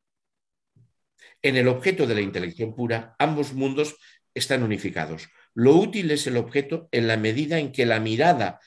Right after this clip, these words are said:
de la autoconciencia llega hasta el fondo. El objeto es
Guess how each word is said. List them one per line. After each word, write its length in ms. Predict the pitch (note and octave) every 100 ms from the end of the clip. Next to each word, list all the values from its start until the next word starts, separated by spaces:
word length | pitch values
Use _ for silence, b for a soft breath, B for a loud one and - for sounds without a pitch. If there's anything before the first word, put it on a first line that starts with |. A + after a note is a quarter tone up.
| b
de 140 | - B2
la 120 | A2+
autoconciencia 1080 | G#2+ G2+ G#2 G2+ G2+ - E3+ F3 F3 F#3+ G3 b b
llega 440 | - D3 F3 F#3+ -
hasta 300 | B2+ - A#2+
el 80 | G#2+
fondo. 440 | B2 A#2 F#2 E2+ b b b
El 200 | G3+ D#3
objeto 680 | D3+ A3 A3+ G#3+ G#3 -
es 460 | - F#3 F3+ - _